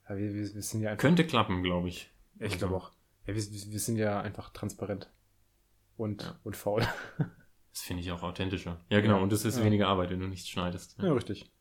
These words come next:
Speaker 2: Halt.
Speaker 1: Genau.
Speaker 2: Gut.
Speaker 1: Ja, ansonsten, äh, hast du noch was zu sagen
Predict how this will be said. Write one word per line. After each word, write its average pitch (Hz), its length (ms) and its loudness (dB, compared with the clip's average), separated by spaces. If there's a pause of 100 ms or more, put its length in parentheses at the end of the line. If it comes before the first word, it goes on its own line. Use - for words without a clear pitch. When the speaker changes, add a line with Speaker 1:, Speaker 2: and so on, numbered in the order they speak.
(100)
Speaker 2:
Halt. - 320 -8 (1000)
Speaker 1:
Genau. 101 340 -2 (340)
Speaker 2:
Gut. 170 340 -4 (220)
Speaker 1:
Ja, 170 160 4
ansonsten, 147 560 0
äh, 123 340 4 (1000)
hast - 200 -6
du 127 60 0
noch 113 60 -2
was 110 100 -6
zu - 60 -12
sagen 95 300 -4